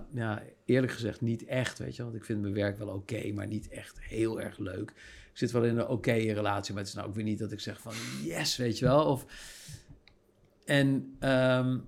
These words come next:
dus er is een soort stil lijden. Eh, ik denk ook dat heel veel mensen ergens gewoon slaaf zijn geworden van de economie, de, waarin we zitten. Ik zag laatst een poster van Loesje en er stond op: "De mens is toch niet op aarde om de economie in stand te houden."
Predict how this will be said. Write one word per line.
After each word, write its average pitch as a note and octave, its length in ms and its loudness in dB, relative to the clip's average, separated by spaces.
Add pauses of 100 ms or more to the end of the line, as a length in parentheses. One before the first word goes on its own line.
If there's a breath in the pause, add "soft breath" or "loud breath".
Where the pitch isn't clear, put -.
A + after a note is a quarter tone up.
(200)
dus G3 320 -2
er D3+ 80 2
is C#3+ 120 2
een E3 80 4
soort C#3+ 320 4
stil E3 720 6
lijden. D#3+ 720 6 (840 loud breath)
Eh, A#2+ 300 -4
ik C3 100 -2
denk C#3 160 6
ook C3+ 100 4
dat C3+ 160 2
heel C#3 260 6
veel C#3 180 2
mensen B2 1000 2
ergens B2+ 440 -4
gewoon A#2 420 -2
slaaf C3+ 460 0
zijn A#2 220 -4
geworden A2+ 360 -6
van A2 380 -6 (340)
de A#2 100 -8
economie, A#2 640 -4
de, C#3+ 100 -12 (180)
waarin B2+ 320 -6
we A#2+ 60 -4
zitten. B2 400 -6 (720 soft breath)
Ik - 60 -18
zag - 160 -12
laatst G2+ 240 -2
een G#2 100 -2
poster A2 340 4
van A2 220 0
Loesje A#2+ 340 2
en G#2+ 80 0
er A2 80 -2
stond A2+ 260 -6
op: A2+ 220 -6 (280 soft breath)
"De A#2+ 100 0
mens A#2+ 280 4
is B2 80 0
toch A#2 140 -2
niet B2 180 0
op A#2 80 -4
aarde A#2+ 300 -2
om A2+ 260 -6
de A2+ 80 -2
economie B2 420 -2
in G#2+ 100 -2
stand - 240 -8
te G2 80 -10
houden." F#2 300 -8